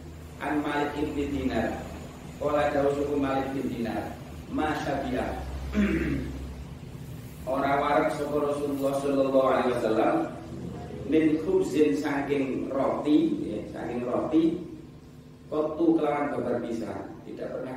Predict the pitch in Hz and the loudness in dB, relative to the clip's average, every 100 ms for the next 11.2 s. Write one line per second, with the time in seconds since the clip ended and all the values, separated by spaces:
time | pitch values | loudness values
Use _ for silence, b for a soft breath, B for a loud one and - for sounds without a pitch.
0 | 131 117 123 127 110 - - - - - | -8 -6 -4 -4 -4 -8 -12 -18 -20 -18
1 | - 110 110 110 113 110 110 110 110 107 | -4 -2 -2 -2 -2 -2 -2 0 0 0
2 | 107 104 - - - - - - - - | -4 -8 -8 -14 -18 -18 -18 -18 -18 -10
3 | 143 151 156 156 156 156 151 147 147 143 | -2 2 4 6 4 0 0 0 0 2
4 | 151 147 139 - - - 139 139 143 139 | 2 2 0 -2 -6 -6 -4 -2 0 0
5 | 127 - - - 127 127 127 - - - | -2 -6 -6 0 0 4 4 2 -2 -6
6 | - - - 127 - - - 120 113 - | -10 -12 -6 0 2 0 -2 2 2 2
7 | - - - - - - - - - - | -2 -8 -10 -12 -14 -14 -14 -14 -14 -14
8 | - - - - 175 190 180 165 156 156 | -14 -14 -14 -2 2 4 4 4 2 0
9 | 151 139 131 127 127 107 - 165 170 - | 0 0 2 0 0 -2 0 2 2 -2
10 | - - - - 147 147 131 127 156 160 | -8 -14 -18 -10 -4 -2 -2 -2 4 4
11 | - | 2